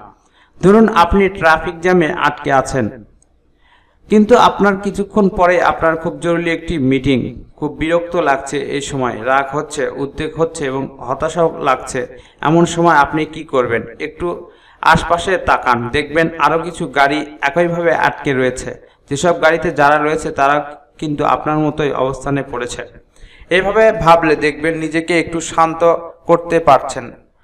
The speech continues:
নিয়ন্ত্রণ করতে পারছেন। আসলে যখন অবস্থা পরিবর্তন করা যায় না, তখন বাস্তবতাকে মেনে নেওয়াটাই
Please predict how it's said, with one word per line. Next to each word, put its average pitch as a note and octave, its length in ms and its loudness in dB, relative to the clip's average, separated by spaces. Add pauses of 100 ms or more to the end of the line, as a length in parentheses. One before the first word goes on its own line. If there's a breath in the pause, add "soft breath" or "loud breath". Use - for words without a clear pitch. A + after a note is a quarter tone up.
(280 soft breath)
নিয়ন্ত্রণ F3+ 420 2
করতে E3+ 380 0
পারছেন। C#3 460 2 (100)
আসলে E3 520 0
যখন C#3+ 300 0 (100)
অবস্থা D3+ 360 2
পরিবর্তন E3 600 2
করা D3+ 460 4
যায় C#3 180 2
না, D3+ 120 0
তখন C3+ 480 -2
বাস্তবতাকে D#3 680 0
মেনে C#3 260 -6
নেওয়াটাই C#3+ 420 4